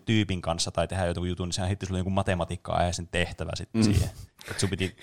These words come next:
Speaker 1: ratkaista se, että sä pystyt niinku etenemään siinä pelissä. Mutta se ei ollut se hirvein asia tässä pelissä, vaan tässä pelissä tai näissä peleissä ihan järkyttävää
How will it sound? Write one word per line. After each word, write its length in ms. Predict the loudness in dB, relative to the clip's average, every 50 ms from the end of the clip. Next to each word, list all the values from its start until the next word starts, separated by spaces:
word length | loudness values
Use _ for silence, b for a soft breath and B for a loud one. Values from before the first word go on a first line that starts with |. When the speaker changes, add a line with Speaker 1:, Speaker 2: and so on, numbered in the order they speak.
| B B
Speaker 1:
ratkaista 420 | 0 2 2 2 0 -2 -4 -4 -2
se, 200 | 0 2 4 4
että 280 | 2 2 -2 -6 -2
sä 220 | 2 4 4 4 4
pystyt 300 | 0 -4 -4 -6 -8 -8
niinku 240 | -8 -10 -8 -8 -10 -12 _ _ _ _ _ -16 -12 -4
etenemään 380 | 0 2 2 2 2 0 -2
siinä 140 | -4 -4 -2
pelissä. 400 | 0 0 0 0 0 -4 -8 -12 _ _ _ _ _ _ _ _ _ _ 0
Mutta 300 | 2 2 6 8 8 8 6 4 2
se 140 | 4 6 8
ei 80 | 8 10
ollut 120 | 8 8
se 100 | 6 8 10
hirvein 500 | 12 12 12 12 10 10 8 6 6 4
asia 240 | 2 0 0 0 0
tässä 200 | 0 0 0 0
pelissä, 400 | 0 2 0 0 2 0 -2 -2 -4 b b b b b b 0
vaan 100 | 2 4
tässä 220 | 6 6 6 6
pelissä 480 | 8 10 10 10 10 8 8 6 4 2 0 0 -4 -2 4
tai 160 | 6 8 10 10
näissä 260 | 10 10 8 6 6
peleissä 380 | 4 6 6 6 6 4 2 4 4
ihan 340 | 4 4 4 4 2 0 0 2 6 8
järkyttävää 1040 | 8 10 8 8 4 0 0 0 0 0 _ _ _ 2 4 6 6 6 6 4